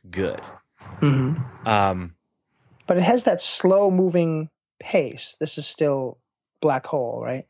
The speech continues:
Speaker 1: yeah, yeah. No, it's,
Speaker 2: Yeah, it
Speaker 1: it's
Speaker 2: it has that slow pace like, like the, the first Star Trek, uh, movie where,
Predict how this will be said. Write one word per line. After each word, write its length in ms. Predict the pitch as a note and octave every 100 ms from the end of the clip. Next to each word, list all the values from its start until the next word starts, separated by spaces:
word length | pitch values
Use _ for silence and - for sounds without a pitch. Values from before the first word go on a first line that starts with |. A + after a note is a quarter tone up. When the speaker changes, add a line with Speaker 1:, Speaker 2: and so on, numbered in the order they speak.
| _
Speaker 1:
yeah, 360 | A#2+ D3 A#2+ F#2
yeah. 340 | G2 B2 G2+ F#2+
No, 180 | C3+ B2
it's, 180 | G2+ C3
Speaker 2:
Yeah, 120 | C#3+
it 60 | D#3
Speaker 1:
it's 240 | G2+ - - _ _ _ _
Speaker 2:
it 60 | E3+
has 180 | G#3 A3+
that 140 | G3
slow 280 | - A3 G#3+
pace 280 | G#3+ G3+ G3
like, 160 | F3 E3+
like 200 | E3+ E3 -
the, 260 | D#3+ E3+ D#3+
the 80 | F3
first 340 | F3+ D#3+ -
Star 200 | - G3+
Trek, 360 | G3 D3 - - _ _ _ _ _ _
uh, 220 | D3+ C3 B2
movie 500 | D3 C3+ C3 G2 E3 _
where, 400 | D#3 D#3 D3+ D3+